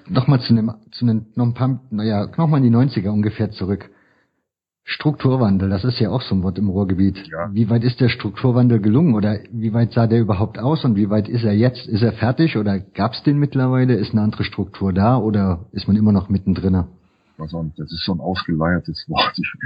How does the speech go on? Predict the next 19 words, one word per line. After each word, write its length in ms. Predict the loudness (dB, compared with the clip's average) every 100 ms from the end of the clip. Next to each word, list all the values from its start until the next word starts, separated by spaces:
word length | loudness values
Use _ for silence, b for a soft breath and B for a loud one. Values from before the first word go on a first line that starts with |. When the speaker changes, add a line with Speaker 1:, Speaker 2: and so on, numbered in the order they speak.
| -10 -8 -8
Speaker 2:
Das 100 | -6
ist 180 | -6 -4
ganz, 580 | 0 0 -2 -8 -10 -14 _ _ _ _ _ _ -2
immer 260 | 2 2 4
wieder 300 | 2 2 2
wird's 260 | 0 0
bemüht 480 | 0 2 4 2 0 -6 -12 -6
und 340 | 0 2 2 0 -10 _ _ _ _ _ _ _ _ 0
bin 160 | 2
halt, 220 | 2 0 -6
ich 500 | -10 -8 -8 -10 -8
habe 180 | -4 -2
ein 100 | 0
zwiespältiges 680 | 2 2 2 0 0 -4 0
Verhältnis 420 | 2 2 -2 -4
zu 120 | -4
dem 200 | -4 -4 -2
Wort. 220 | -4 -2
Ein, 300 | -4 -4